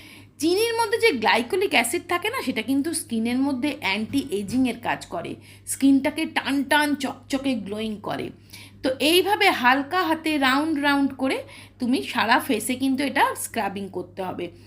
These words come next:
তো দেখো, আমি হালকাভাবে স্ক্রাবিং করছি। একটুখানি স্ক্রাবিং করে নেওয়ার পর যখন মুখটা ধুয়ে আসবে না,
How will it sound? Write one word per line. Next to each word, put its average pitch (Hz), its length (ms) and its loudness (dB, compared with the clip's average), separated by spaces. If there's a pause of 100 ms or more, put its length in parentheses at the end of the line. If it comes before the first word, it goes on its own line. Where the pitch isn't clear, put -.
(220)
তো 294 100 0
দেখো, 311 240 4
আমি 330 200 2
হালকাভাবে 294 760 0
স্ক্রাবিং 190 440 -4
করছি। - 340 -12 (680)
একটুখানি 392 460 2
স্ক্রাবিং 294 480 4
করে 392 240 0
নেওয়ার 381 260 2
পর 349 240 0
যখন 269 280 -2
মুখটা 262 340 2
ধুয়ে 220 320 0
আসবে 277 300 0
না, 508 120 -4